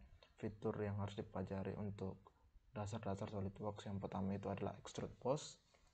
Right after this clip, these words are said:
yang kedua revolve boss, yang ketiga sweep boss, yang keempat love boss, yang kelima extrude cut. Yang pertama itu adalah extrude boss. Nah, extrude boss ini adalah perintah bagaimana membuat sketch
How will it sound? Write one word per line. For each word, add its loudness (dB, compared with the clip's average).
yang 4
kedua 8
revolve 4
boss, 4
yang 0
ketiga 0
sweep 2
boss, 2
yang 4
keempat 4
love 4
boss, 2
yang 0
kelima 4
extrude 0
cut. -2
Yang 0
pertama 2
itu 2
adalah 2
extrude -8
boss. -2
Nah, -2
extrude 2
boss 4
ini 2
adalah 4
perintah 2
bagaimana 4
membuat 2
sketch 0